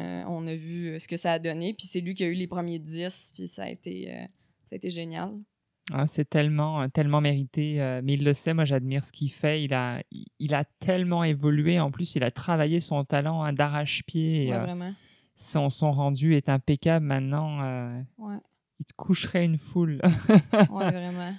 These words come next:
Speaker 2: C'est pas, il l'a fait lever, lui il la couche net. <laughs>
Speaker 1: Ouais, c'est ça, il tombe tout sur le cul en même temps.
Speaker 2: Ouais, c'est ça. <laughs>
Speaker 1: Ça va faire des maux de coccyx, ça, le lendemain. <laughs>
Speaker 2: Bon, alors maintenant, euh, on va bifurquer légèrement parce que, euh, tu as un spectacle solo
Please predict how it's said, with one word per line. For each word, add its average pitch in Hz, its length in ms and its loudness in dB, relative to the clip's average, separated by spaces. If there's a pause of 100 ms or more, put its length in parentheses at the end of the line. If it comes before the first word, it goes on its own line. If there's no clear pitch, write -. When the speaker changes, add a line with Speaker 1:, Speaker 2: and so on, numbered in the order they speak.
Speaker 2:
C'est - 80 -20
pas, 208 80 10
il 214 80 8
l'a 170 100 10
fait 175 140 6
lever, 165 260 8
lui 214 160 8
il 151 60 4
la 143 120 8
couche - 400 -4
net. 170 540 4
<laughs> - 320 6
Speaker 1:
Ouais, 226 140 10
c'est 196 100 0
ça, 262 180 10
il 196 60 4
tombe 196 340 8
tout 220 120 6
sur - 160 0
le 180 80 -2
cul 196 240 -2
en 180 80 0
même 175 240 -4
temps. 175 160 0 (120)
Speaker 2:
Ouais, 247 140 8
c'est 214 160 4
ça. 214 220 6 (240)
<laughs> - 240 4
Speaker 1:
Ça - 100 -2
va 185 140 4
faire 196 180 4
des 190 160 4
maux 185 220 0
de - 80 -20
coccyx, - 440 -2
ça, 185 280 -2
le 180 100 -4
lendemain. 175 460 -6 (100)
<laughs> - 840 -18
Speaker 2:
Bon, 180 80 10
alors 147 240 10
maintenant, 196 580 4 (400)
euh, 143 260 6 (120)
on 156 100 4
va 185 160 6
bifurquer 180 580 2
légèrement 147 640 4 (540)
parce - 300 4
que, 196 340 4 (180)
euh, 139 580 2
tu - 160 2
as 208 100 6
un 180 60 4
spectacle 175 520 0
solo 147 440 6